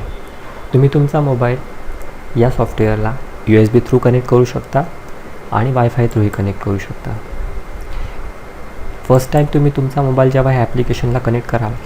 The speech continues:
सॉफ्टवेअरला कनेक्ट कराल, तेव्हा तुम्ही यूएसबीने कनेक्ट करा आणि त्याच्यानंतर तुम्ही केव्हाही तुमचा मोबाईल कनेक्ट करायचा असेल, simply Wi-Fi-ला क्लिक करा आणि कनेक्ट करू शकता किंवा दरवेळेस तुम्ही तुमचा यूएसबी वापरू शकता,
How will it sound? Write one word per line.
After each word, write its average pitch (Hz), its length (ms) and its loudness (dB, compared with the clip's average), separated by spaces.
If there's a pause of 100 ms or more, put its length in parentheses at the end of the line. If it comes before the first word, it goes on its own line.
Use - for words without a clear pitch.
सॉफ्टवेअरला 113 340 0
कनेक्ट 113 260 -2
कराल, 113 280 -2
तेव्हा 131 240 4
तुम्ही 139 180 4
यूएसबीने 107 360 2
कनेक्ट 101 320 -2
करा 98 180 -2 (1600)
आणि 120 140 0
त्याच्यानंतर 139 440 4
तुम्ही 147 160 6
केव्हाही 143 400 4
तुमचा 131 220 2
मोबाईल 117 240 4
कनेक्ट 110 260 0
करायचा 110 220 0
असेल, 127 180 -2 (100)
simply 117 320 2
Wi-Fi-ला 104 400 0
क्लिक 104 260 -2
करा 110 160 0
आणि 113 140 0
कनेक्ट 107 320 -2
करू 113 160 0
शकता - 320 -4 (560)
किंवा 139 160 8
दरवेळेस 143 340 6
तुम्ही 139 200 4
तुमचा 139 200 0
यूएसबी 117 360 4
वापरू 110 300 0
शकता, - 320 -4